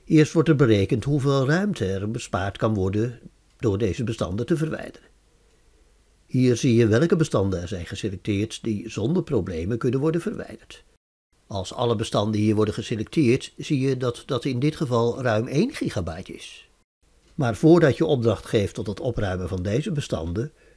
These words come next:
kun je hier ook de systeembestanden opschonen. Ook hier kies je weer de schijf en zie je dat wordt berekend hoeveel schijfruimte je kunt besparen.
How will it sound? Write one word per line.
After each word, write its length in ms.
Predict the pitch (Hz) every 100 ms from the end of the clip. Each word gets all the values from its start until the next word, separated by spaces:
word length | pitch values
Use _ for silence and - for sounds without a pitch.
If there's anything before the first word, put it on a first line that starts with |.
| _
kun 200 | - 185
je 60 | 151
hier 240 | 117 101
ook 160 | 82 95
de 80 | 156
systeembestanden 920 | - 165 - 190 185 127 - 90 87
opschonen. 540 | - - - 87 - - _ _ _ _ _ _ _ _ _ _ -
Ook 180 | 165
hier 200 | 165 160
kies 200 | 147 151
je 100 | 110
weer 140 | 95 90
de 60 |
schijf 600 | 104 - 117 110 - - _ _ _ _ -
en 220 | - 92
zie 200 | 80 117
je 160 | 160 143
dat 200 | 127 95
wordt 180 | 110 92
berekend 440 | 98 92 98 123
hoeveel 320 | 107 156 214
schijfruimte 840 | 180 - 95 92 92 87 92 127 127
je 80 | 123
kunt 220 | 147 143
besparen. 520 | 165 - - - -